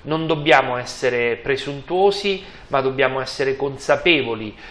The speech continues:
eh, di quello che sta accadendo, di quello che, della trasformazione di questo territorio, eh, è di questi ultimi giorni. Non credo che sia secondario il lavoro che sta andando avanti sul tema dell'ospedale.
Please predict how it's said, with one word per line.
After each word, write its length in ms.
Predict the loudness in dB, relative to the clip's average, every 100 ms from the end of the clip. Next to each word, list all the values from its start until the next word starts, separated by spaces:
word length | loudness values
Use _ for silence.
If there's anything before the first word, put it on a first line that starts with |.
| -16
eh, 260 | -6 -4 -4
di 120 | -8 -6
quello 380 | 0 2 2
che 520 | 0 0 2 2 0 -4
sta 240 | -2 2
accadendo, 680 | 2 2 0 4 2 2 -4
di 120 | -6
quello 280 | -2 -2 0
che, 160 | -2 -4 -4 -16
della 280 | -2 2 2
trasformazione 1040 | 0 -8 -4 -6 -4 -8 -8 2 2 2
di 80 | -4
questo 300 | -10 -8 -8
territorio, 680 | -6 -8 0 0 0 -2 -8 -12 -20 -16
eh, 340 | -10 -6 -6 -8
è 280 | -6 -6
di 180 | -6 -12
questi 300 | -6 -6 -4
ultimi 360 | -8 -8 -10 -8
giorni. 420 | -2 0 0 -2
Non 140 | -8
credo 200 | -6 -4
che 80 | -4
sia 220 | -6 -6 -6
secondario 840 | -6 -10 -4 0 2 2 -2 -4 -10 -20 -20 -10
il 160 | -2
lavoro 360 | 0 2 2 2
che 120 | -2
sta 220 | -4 0
andando 320 | 0 -2 -4
avanti 340 | 0 0 0 -12
sul 340 | -12 -12 -8
tema 240 | -2 -2 -2
dell'ospedale. 880 | -8 -10 -8 -2 4 4 4 -2